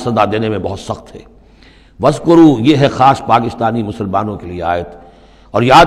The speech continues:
کرو، إِذْ أَنْتُمْ قَلِيلٌ، جب تم تھوڑی تعداد میں تھے، جیسے ہم بھی اقلیت کی، کا خوف تھا ہمیں کہ ہم ہندوؤں کے مقابلے میں اقلیت ہیں۔ مستضعفون فی الارض، جنہیں زمین میں دبا لیا گیا تھا۔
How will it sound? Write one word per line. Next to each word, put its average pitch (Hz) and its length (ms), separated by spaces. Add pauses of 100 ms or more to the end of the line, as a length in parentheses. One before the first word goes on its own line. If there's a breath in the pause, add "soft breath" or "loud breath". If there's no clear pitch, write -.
کرو، 180 200
إِذْ 156 140
أَنْتُمْ 147 300
قَلِيلٌ، 139 540
جب 117 180
تم 139 140
تھوڑی 143 300
تعداد 92 380
میں 85 200
تھے، 78 200
جیسے 95 300
ہم 120 160
بھی 131 160
اقلیت 135 460
کی، 120 120 (180)
کا 110 100
خوف 120 340
تھا 104 180
ہمیں 101 180
کہ 98 140
ہم 107 140
ہندوؤں 113 300
کے 107 100
مقابلے 101 480
میں 117 200
اقلیت 110 460
ہیں۔ - 140 (760 soft breath)
مستضعفون 190 760 (120)
فی 170 60
الارض، 147 600
جنہیں 143 200
زمین 135 380
میں 139 80
دبا 110 300
لیا 107 280
گیا 80 240
تھا۔ 82 220